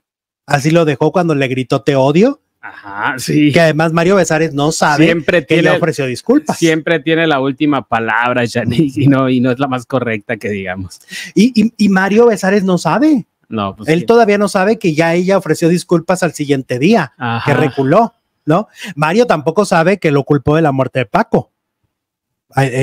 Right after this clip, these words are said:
Speaker 1: eh, no, esas cosas, eh, Mario no lo sabe.
Speaker 2: Ujú.
Speaker 1: Mario se quedó, yo creo que ese rato sale el tema Shanik Berman en la casa, él la va a recordar como un episodio desagradable.
Speaker 2: Ya.
Speaker 1: Porque le dijo, "Te odio".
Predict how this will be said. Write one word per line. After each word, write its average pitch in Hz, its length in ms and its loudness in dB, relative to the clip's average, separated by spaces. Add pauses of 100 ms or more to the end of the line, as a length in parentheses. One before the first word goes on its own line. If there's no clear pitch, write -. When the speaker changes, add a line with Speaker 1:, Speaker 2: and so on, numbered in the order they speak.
(240)
Speaker 1:
eh, 127 100 -10
no, 202 280 0
esas 208 240 0
cosas, 233 300 0 (140)
eh, 135 140 -12
Mario 156 340 2
no 170 80 0
lo 127 100 -2
sabe. 208 340 0 (240)
Speaker 2:
Ujú. 110 160 -14 (180)
Speaker 1:
Mario 147 340 0
se 262 160 -2
quedó, 156 600 0 (120)
yo 147 100 0
creo 175 140 2
que 226 80 2
ese 170 160 -2
rato 156 420 -4
sale 165 540 -6
el 190 120 -4
tema 175 300 -2
Shanik 147 260 -2
Berman 165 260 0
en 156 80 -2
la 135 100 -2
casa, 160 400 -4 (400)
él 147 160 0
la 185 100 2
va 190 120 0
a - 20 0
recordar 156 500 -2
como 156 200 -2
un 139 80 0
episodio 147 360 0
desagradable. 160 720 -2 (240)
Speaker 2:
Ya. 92 380 -18 (100)
Speaker 1:
Porque 147 240 -2
le 135 100 -2
dijo, 170 220 -2
"Te 104 240 -6
odio". 120 360 0